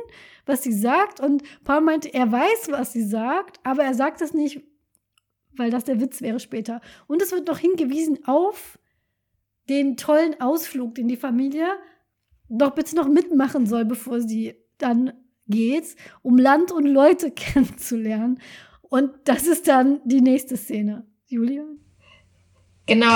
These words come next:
Speaker 2: also man
Speaker 1: Was hab ich vergessen?
Speaker 2: Genau, du hast, du hast was, äh, übersprungen. Es ist nämlich so, dass, äh, Karl-Heinz mit seiner Familie nachts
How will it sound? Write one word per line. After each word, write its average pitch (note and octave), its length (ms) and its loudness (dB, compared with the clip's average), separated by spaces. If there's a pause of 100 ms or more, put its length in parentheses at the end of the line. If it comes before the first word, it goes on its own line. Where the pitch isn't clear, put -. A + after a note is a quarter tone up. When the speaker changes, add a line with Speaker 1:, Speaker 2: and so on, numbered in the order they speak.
Speaker 2:
also B3 280 4
man B3+ 420 0
Speaker 1:
Was D#4 180 2
hab E4 80 4
ich D#4 80 -4
vergessen? C4+ 300 2
Speaker 2:
Genau, A#3 240 2
du A#3+ 140 2
hast, C4 360 0 (140)
du A#3 100 0
hast C4 220 2
was, B3+ 180 2
äh, - 300 2
übersprungen. A#3 600 2
Es G#3 240 0
ist B3+ 220 0
nämlich A3+ 320 4
so, B3+ 260 4
dass, G#3+ 380 6
äh, G3+ 220 8
Karl-Heinz B3 680 4
mit A3 160 4
seiner G3+ 260 6
Familie G#3+ 840 8 (760)
nachts - 680 2